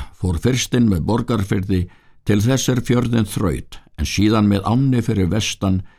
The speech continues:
er hann kallaði Hvítá, því að þeir förunautar höfðu eigi séð fyrr vött þau er úr jöklum höfðu fallið, þótti þeim áin undarlega lit. Þeir fóru upp með Hvítá,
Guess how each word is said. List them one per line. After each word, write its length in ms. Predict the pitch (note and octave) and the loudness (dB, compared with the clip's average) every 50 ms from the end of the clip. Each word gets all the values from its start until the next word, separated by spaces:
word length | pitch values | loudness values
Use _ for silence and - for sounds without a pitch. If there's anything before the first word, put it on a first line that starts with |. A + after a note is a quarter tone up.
| _ _ _ _ | _ _ _ _
er 160 | - G#2+ G2+ | 0 2 4
hann 160 | G#2+ G#2+ G2 | 4 2 2
kallaði 460 | - G#2+ A2 - - G2+ G2 F#2 F2 C#2+ | 0 -2 -2 0 0 0 2 2 0 -2
Hvítá, 480 | - - - A2 F#2 - - - - - - - - - _ _ _ _ _ _ | -2 -2 -2 -2 -2 -2 -6 -10 -10 -10 -10 -10 -12 -18 _ _ _ _ _ _
því 140 | - F#2+ F#2+ | -2 0 0
að 100 | F2 - | 2 2
þeir 160 | G2 F#2+ F2 - | 2 2 2 2
förunautar 720 | A2+ A2+ C3 C#3 C3 C3 C3 B2+ A#2+ A#2 A#2+ A#2 A2 G#2 G2+ | 2 2 2 2 2 2 2 2 0 0 0 0 0 2 2
höfðu 240 | G#2+ G#2+ G#2 G2+ - | 2 2 2 0 2
eigi 280 | F#2+ A2 A#2 A2 G2+ G2+ | 2 0 2 2 0 0
séð 400 | - - - G#2 G#2 A2 G#2 G2 | -2 -2 0 0 0 0 -2 -2
fyrr 280 | - - A2+ A2+ G#2+ F#2+ F2 | -2 -2 -2 0 0 -2 -2
vött 360 | G2+ A#2+ A2+ - - - - | -2 -2 -4 -6 -10 -16 -12
þau 360 | - - F#2+ F#2 F#2 F2+ F#2 - - _ _ - _ | -4 -2 0 0 2 0 -2 -4 -10 _ _ -20 _
er 220 | - G#2 G2 F2 F2+ | -2 0 0 2 2
úr 100 | F#2 F2+ G#2+ | 2 2 2
jöklum 400 | A#2 A2 - - A#2+ A2+ G#2+ G2 | 0 -2 -2 -2 0 0 2 2
höfðu 220 | G#2 G#2 F#2+ F2 F2 - | 2 2 0 0 -2 -4
fallið, 500 | - G#2 G2 - - D2 B1+ C2 B1+ - - - _ _ - _ _ _ - _ | -8 -10 -10 -8 -8 -6 -6 -6 -8 -12 -16 -20 _ _ -20 _ _ _ -20 _
þótti 360 | - A2 A2+ G2 - A#2 G#2+ G2+ | -2 -2 -2 0 2 0 2 2
þeim 140 | A2 G#2 F#2+ F#2+ | 2 2 2 2
áin 420 | F#2+ A#2 C3 C3+ C3 B2 A2+ A2 E2+ | 2 0 0 2 2 2 2 2 2
undarlega 720 | G#2+ B2+ C#3 B2+ B2 A#2 A#2 A#2 A2+ A2 A2 A2 G#2+ G#2 | 2 2 2 2 0 0 0 0 0 0 2 2 2 2
lit. 480 | G2+ G2+ G2 - - - - _ - - - - - _ _ _ _ _ _ _ _ - - - _ _ _ _ _ _ _ _ - | 2 2 0 -2 -4 -8 -14 _ -20 -20 -20 -20 -20 _ _ _ _ _ _ _ _ -20 -20 -20 _ _ _ _ _ _ _ _ 2
Þeir 160 | G#2 A2 G#2 | 4 4 6
fóru 300 | - A#2+ C3 C3 B2 B2+ A2+ C3+ | 6 4 6 6 6 4 4 4
upp 140 | D3 C#3+ D3 | 2 2 2
með 140 | D3 C3+ - - | 0 -2 -2 0
Hvítá, 360 | - C3+ B2 - - F2 | 2 2 2 2 -2 -2